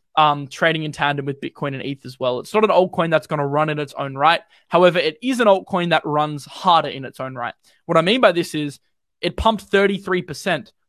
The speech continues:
from the lows two days ago. Thirty-three damn percent. Now, let's look at Ethereum, for example. Um, Ethereum pumped twelve percent, or, you know, from the very, very lows, like, fifteen percent, right?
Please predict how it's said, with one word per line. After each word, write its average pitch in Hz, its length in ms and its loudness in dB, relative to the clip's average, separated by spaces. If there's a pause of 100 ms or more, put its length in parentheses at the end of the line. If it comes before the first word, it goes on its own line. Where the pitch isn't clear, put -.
from 160 560 -2 (180)
the 165 100 0
lows 156 540 2
two - 180 -2
days 151 260 -2
ago. 131 180 -8 (340)
Thirty-three 208 640 0
damn 160 240 0
percent. 143 340 -8 (280)
Now, 160 100 4
let's 190 220 -2
look 220 100 -2
at 185 60 4
Ethereum, 226 520 -4
for 160 120 -8
example. 147 560 -8 (760)
Um, 160 320 4
Ethereum 208 480 -4
pumped - 400 -2 (460)
twelve 220 320 4
percent, 131 420 -12
or, 156 280 -2
you 156 80 -6
know, 139 100 -4
from 156 200 -10
the 151 100 -2
very, 190 360 4
very 160 220 0
lows, 147 380 -4
like, 139 140 -12
fifteen 165 360 -8
percent, - 320 -16
right? 156 220 2